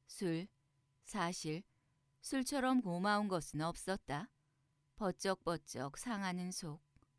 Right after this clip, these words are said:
말할 수 없는 피로를 잠시라도 잊게 하는 것은 그래도 술의 힘이었다. 그날도 나는 술김에 얼근하였었다.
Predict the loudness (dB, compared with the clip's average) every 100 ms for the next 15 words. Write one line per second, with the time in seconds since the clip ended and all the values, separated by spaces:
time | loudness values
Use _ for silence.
0 | _ _ _ 0 2 4 2 0 2 4
1 | 4 2 0 0 0 0 -2 -6 -12 _
2 | _ _ _ -4 0 0 0 0 0 0
3 | -2 0 0 2 0 -2 -2 -4 -6 -6
4 | -8 _ _ _ _ -2 0 0 -2 -4
5 | -4 -4 -4 -2 -2 0 0 -2 -4 -4
6 | -10 _ _ _ _ _ -2 2 2 4
7 | 4 4 4 2 0 -2 -2 0 0 2
8 | 2 2 0 2 2 0 -2 -6 -2 -4